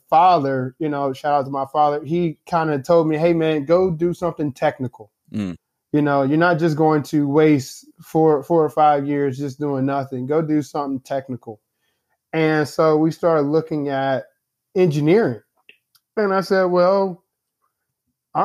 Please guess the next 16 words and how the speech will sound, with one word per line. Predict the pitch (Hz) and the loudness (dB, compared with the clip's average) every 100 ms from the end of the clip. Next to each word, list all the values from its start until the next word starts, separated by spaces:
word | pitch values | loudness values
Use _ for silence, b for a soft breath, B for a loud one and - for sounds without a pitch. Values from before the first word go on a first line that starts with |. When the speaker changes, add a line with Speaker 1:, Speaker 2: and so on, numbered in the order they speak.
| 214 | 2
Speaker 1:
right, | 196 220 214 - | 2 0 -4 -8
let | 185 | -6
me | 190 | -4
try | - 190 | 0 0
it | 185 | 2
out." | 196 190 | 2 2
I | 147 233 | 2 4
like | 214 185 | 2 0
math. | 147 147 165 196 - | -4 -8 -6 -8 -10
I | 160 | -8
like | 180 190 180 | -2 -2 -4
science. | - 147 160 185 - - _ 226 _ - | -10 -8 -8 -10 -16 -20 _ -20 _ -6
I | 151 175 | -2 -2
tried | - 165 175 | 0 2 2
it | 170 170 | 2 2
out, | 185 190 | 4 2